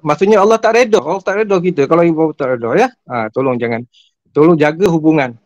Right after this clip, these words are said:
Hubungan ya hablum minallah, hablum minan nas. Okey, dengan manusia juga kita kena ada perasaan hormat. Ha, dan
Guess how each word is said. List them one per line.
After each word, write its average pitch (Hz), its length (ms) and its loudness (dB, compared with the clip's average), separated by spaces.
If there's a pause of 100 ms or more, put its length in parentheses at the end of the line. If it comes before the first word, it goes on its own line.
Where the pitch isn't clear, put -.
(380)
Hubungan 156 560 0
ya 151 160 0
hablum 151 320 0
minallah, 160 400 0
hablum 156 320 0
minan 143 240 0
nas. 135 320 -4
Okey, 131 320 0
dengan 160 160 2
manusia 175 480 0
juga 180 400 2
kita 170 240 -2
kena 160 240 2
ada 156 80 0
perasaan 147 400 -2
hormat. 143 320 0 (1040)
Ha, 120 240 0
dan 180 400 -4